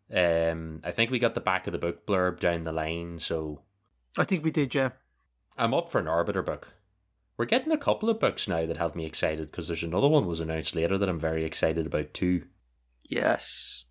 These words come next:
Speaker 3: Ah, I love, I love her.
Speaker 1: Right, we go from this into March, so we have a couple of little things in March. We got the Infinite March update that was delivered by Joe Staten, couple of key points from that.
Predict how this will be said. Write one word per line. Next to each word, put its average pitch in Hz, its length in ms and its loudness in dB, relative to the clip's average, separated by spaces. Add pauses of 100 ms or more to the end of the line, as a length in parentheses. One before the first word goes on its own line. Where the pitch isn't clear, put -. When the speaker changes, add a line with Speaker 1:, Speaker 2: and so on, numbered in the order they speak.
(140)
Speaker 3:
Ah, - 240 -2
I 101 100 2
love, 95 460 0
I 95 80 -2
love 95 260 0
her. 101 320 0 (760)
Speaker 1:
Right, 85 260 2
we 101 140 2
go 131 180 6
from 135 220 2
this 139 260 4
into 120 420 2
March, 95 560 4
so 80 440 2
we 87 80 0
have 82 100 -2
a 85 60 -4
couple 101 260 2
of 104 80 2
little 95 160 0
things 90 300 0
in 92 80 0
March. 82 320 -4
We 101 80 2
got 95 320 4
the 95 520 2
Infinite 120 380 -2
March 98 300 2
update 110 480 0
that 95 260 0
was 90 220 -4
delivered 90 460 0
by 80 300 0
Joe 80 220 -4
Staten, 107 520 0
couple 98 300 0
of 87 60 -2
key 92 160 0
points 85 300 -2
from 80 180 -6
that. 107 260 0